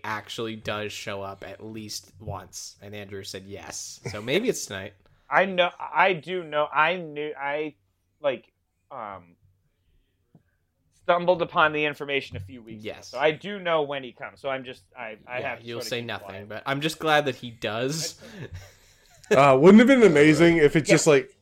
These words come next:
Speaker 3: it kept saying coming and then giving a new month every time? That would have been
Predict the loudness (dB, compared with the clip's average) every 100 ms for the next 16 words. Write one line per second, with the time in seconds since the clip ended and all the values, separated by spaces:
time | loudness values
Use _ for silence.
0 | _ -2 -2 0 2 2 4 2 2 0
1 | 2 4 4 4 0 -4 _ -2 2 2
2 | 4 4 4 4 2 2 2 2 0 0
3 | -2 -2 -4 -2 -2 -2 -8 _ _ _
4 | _ _ _ 2 6 6 6 4 2